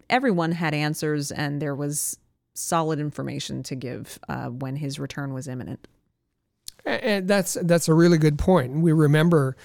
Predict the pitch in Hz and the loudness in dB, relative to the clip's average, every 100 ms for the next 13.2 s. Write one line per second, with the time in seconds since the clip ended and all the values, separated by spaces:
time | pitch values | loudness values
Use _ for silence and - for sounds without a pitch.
0 | - - _ - 139 135 135 175 - - | -20 -20 _ -6 0 2 2 -4 -10 -2
1 | 151 139 135 151 147 151 170 143 - 131 | 0 2 2 4 4 6 6 4 2 -2
2 | - 143 - 151 147 143 143 - 180 170 | 0 -2 2 4 4 2 0 0 4 6
3 | 170 143 151 160 180 175 165 160 165 156 | 6 6 4 4 4 4 4 6 6 6
4 | 156 151 151 147 160 139 156 - - - | 6 6 4 2 2 2 0 -4 -6 0
5 | 139 131 123 139 135 131 127 - - - | 2 2 0 -2 -2 -2 -2 -6 -4 -2
6 | - 180 190 - - 151 151 196 _ 147 | 0 0 0 -2 2 2 2 -6 _ -2
7 | 139 160 151 147 143 139 143 143 147 - | 2 2 2 2 4 2 2 0 0 -4
8 | - - - - _ 139 127 127 127 131 | -12 -20 -20 -20 _ -2 0 0 0 0
9 | 135 139 170 185 190 180 170 226 220 156 | -2 -4 -2 2 2 4 4 6 6 6
10 | 160 190 175 165 151 151 156 139 123 202 | 6 4 2 0 2 4 4 2 2 0
11 | - 147 147 143 147 - - 185 214 123 | 4 6 6 4 2 -2 0 2 4 2
12 | 131 139 165 147 147 139 151 147 151 143 | -2 0 2 4 2 0 0 0 2 2
13 | 143 147 | 2 2